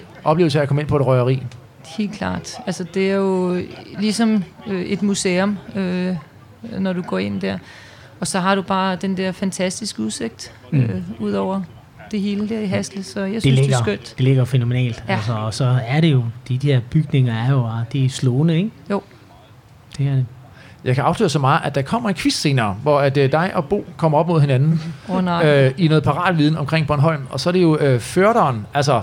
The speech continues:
Speaker 1: den tilflyttende mod den indfødte, ikke?
Speaker 3: Ja.
Speaker 2: Ja.
Speaker 1: Så, men der, der er en lille sværhedsgrad på, Nina, også, du ved, så det kan blive lidt for dig, ikke?
Speaker 2: Ja.
Speaker 1: Ja. <laughs> Nå, men vi kørte, vi kørte jo videre op, og vi skal lige sige,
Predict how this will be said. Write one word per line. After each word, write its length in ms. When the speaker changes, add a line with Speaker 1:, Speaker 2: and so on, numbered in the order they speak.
Speaker 1:
den 300
tilflyttende 580
mod 140
den 80
indfødte, 420
ikke? 120
Speaker 3:
Ja. 160
Speaker 2:
Ja. 100
Speaker 1:
Så, 240
men 120
der, 120
der 80
er 40
en 80
lille 120
sværhedsgrad 520
på, 280
Nina, 180
også, 260
du 40
ved, 120
så 120
det 100
kan 100
blive 160
lidt 260
for 140
dig, 200
ikke? 140
Speaker 2:
Ja. 80
Speaker 1:
Ja. 80
<laughs> 580
Nå, 160
men 140
vi 60
kørte, 280
vi 60
kørte 260
jo 100
videre 380
op, 360
og 80
vi 60
skal 120
lige 80
sige, 260